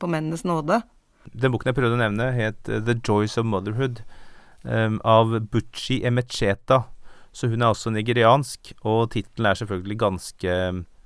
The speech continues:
Speaker 2: ehm, sarkastisk, tror jeg.
Speaker 1: Ja.
Speaker 2: Men det kunne være en sånn, eh, fin, eh,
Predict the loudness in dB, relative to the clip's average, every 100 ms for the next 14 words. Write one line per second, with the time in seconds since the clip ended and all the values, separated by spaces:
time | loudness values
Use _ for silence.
0 | -20 -20 _ _ -6 -4 -4 -8 _ -8
1 | -8 -4 -6 -6 -4 -6 -6 -8 -6 -6
2 | -10 -20 -20 -20 -20 -14 -4 0 0 -4
3 | -20 -20 -20 -20 -20 -10 -4 -2 2 2
4 | 2 0 4 4 6 2 0 0 2 2
5 | 2 2 2 -2 -6 -20 -20 -20 -20 -20
6 | -20 -18 -10 -6 -2 -2 0 0 2 2
7 | 2 0